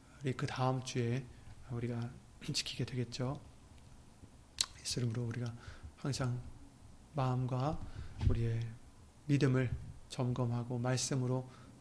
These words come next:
또 기도로 예수 이름으로 준비하는 복된 저와 여러분 되시기 바랍니다.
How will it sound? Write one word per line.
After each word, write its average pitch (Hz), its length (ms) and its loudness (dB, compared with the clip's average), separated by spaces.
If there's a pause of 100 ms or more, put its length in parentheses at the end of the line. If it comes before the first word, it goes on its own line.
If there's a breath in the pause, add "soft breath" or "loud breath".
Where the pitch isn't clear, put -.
(100)
또 117 200 -2
기도로 127 560 2 (280 loud breath)
예수 - 220 -4
이름으로 123 180 -2
준비하는 131 680 0 (600)
복된 123 360 0
저와 120 260 0
여러분 120 260 0
되시기 120 300 -2
바랍니다. 123 540 -2